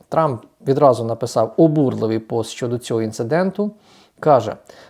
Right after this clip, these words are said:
«Тварина, яка застрелила двох бійців Нацгвардії, спочатку повідомляли, що вони мертві,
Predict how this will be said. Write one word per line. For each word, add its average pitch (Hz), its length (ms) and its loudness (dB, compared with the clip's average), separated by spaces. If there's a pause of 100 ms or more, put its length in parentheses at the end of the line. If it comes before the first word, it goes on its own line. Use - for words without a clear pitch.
(100)
«Тварина, 156 480 4
яка 127 300 4
застрелила 127 640 2
двох 117 280 -2
бійців 120 400 -4
Нацгвардії, 139 600 -2
спочатку - 480 -6
повідомляли, 107 600 -4
що - 220 -10
вони 110 280 -8 (180)
мертві, - 480 -4